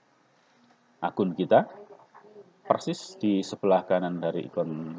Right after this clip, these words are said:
tersebut, itu adalah grup-grup yang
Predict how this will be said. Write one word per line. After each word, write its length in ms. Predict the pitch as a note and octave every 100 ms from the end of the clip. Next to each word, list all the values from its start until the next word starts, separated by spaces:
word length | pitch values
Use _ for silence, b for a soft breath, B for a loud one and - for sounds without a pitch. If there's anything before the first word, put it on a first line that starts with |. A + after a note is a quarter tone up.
| -
tersebut, 320 | - - F#3 - - - _ _ _ _ _ _
itu 240 | D#2+ F2+ G#2
adalah 400 | F2 F2+ A2 C3 - _
grup-grup 480 | - G2 - A#2 C3+ A2
yang 480 | F#2+ F#2 F2 F2